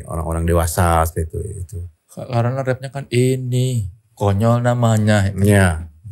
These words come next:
Speaker 1: Betul.
Speaker 2: Hampir tak ada tujuan pasti.
Speaker 1: Mm-mm. Jadi, memang setiap lagu di Jamrut ada, ada ininya sih. Ada, ada, ada, ada pesan moral lah,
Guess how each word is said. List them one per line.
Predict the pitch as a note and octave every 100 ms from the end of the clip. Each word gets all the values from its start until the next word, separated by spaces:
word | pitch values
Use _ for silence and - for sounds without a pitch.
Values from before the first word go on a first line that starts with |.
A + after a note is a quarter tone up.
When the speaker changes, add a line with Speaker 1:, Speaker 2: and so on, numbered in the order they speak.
| -
Speaker 1:
Betul. | C3+
Speaker 2:
Hampir | C3 B2 B2+ C3 C3 -
tak | - G#2+
ada | - A#2 B2 C#3
tujuan | - D3 C#3 E3+ -
pasti. | D#3+ D#3 - C#3+ D3 -
Speaker 1:
Mm-mm. | G#2 G2+ F2+ D#2+ _ _
Jadi, | - F#2+ A2+ G#2+ - _ _ _ _ _ _
memang | - B2+ D3+ A2
setiap | - - -
lagu | A2 A2+
di | A2
Jamrut | G2+ A#2+
ada, | G#2+ E2+
ada | E2+ E2+ D2+
ininya | E2+ E2+ E2
sih. | D#2+ D#2
Ada, | - E2+ E2 D#2+ D#2 E2 F2
ada, | D#2+ D#2+ E2 D#2+ E2 E2 F2 F#2+ A2 _
ada, | - E2 D#2 B1+ _ _ _ _ _ _ _ _ _ _ _ _ -
ada | - G#2
pesan | - G#2
moral | G#2 F#2 F2
lah, | D#2+